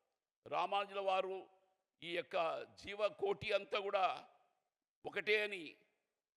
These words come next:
ఘంటాపదంగా చెప్పినటువంటి సిద్ధాంతాన్ని అందరికీ వివరించి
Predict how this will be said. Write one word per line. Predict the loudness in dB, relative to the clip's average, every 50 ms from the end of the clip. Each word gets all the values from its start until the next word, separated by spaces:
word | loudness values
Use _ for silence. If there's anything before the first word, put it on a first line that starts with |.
| _ _ _ -4
ఘంటాపదంగా | -4 -4 0 4 6 6 8 8 6 4 4 2 0 0 0 -2
చెప్పినటువంటి | -4 -6 -6 -8 -8 -6 -6 -6 -6 -4 -4 -4 -4 -6 -6 -10 -16 _ _ _ _ _ -14 -12
సిద్ధాంతాన్ని | -4 0 2 2 2 2 4 4 4 4 4 0 -4 -6 -6 -10 -16 -20 _ _ _ _ _ _ _ _ _ _ _ _ _ _ -12
అందరికీ | -10 -10 -8 -4 0 2 2 2 2 0 -4 -6
వివరించి | -4 -4 -6 -6 -6 -8 -8 -8 -8 -6 -6